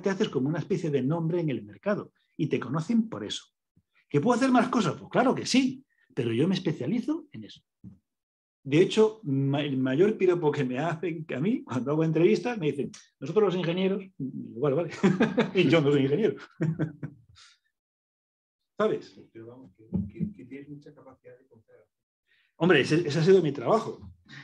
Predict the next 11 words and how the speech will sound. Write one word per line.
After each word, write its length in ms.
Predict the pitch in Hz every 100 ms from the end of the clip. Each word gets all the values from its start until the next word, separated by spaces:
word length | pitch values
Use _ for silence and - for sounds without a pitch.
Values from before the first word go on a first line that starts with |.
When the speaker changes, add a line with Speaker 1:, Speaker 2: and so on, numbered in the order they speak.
| -
Speaker 1:
Pero 160 | - 139
además, 720 | 135 139 196 208 220 - _ _ -
a 80 |
mí 120 | 123 156
me 120 | 143
gusta 320 | 127 127 139
el 60 | 127
mundo 180 | 127
de 60 | 117
la 80 | 113
ingeniería. 600 | - 104 104 101 98 92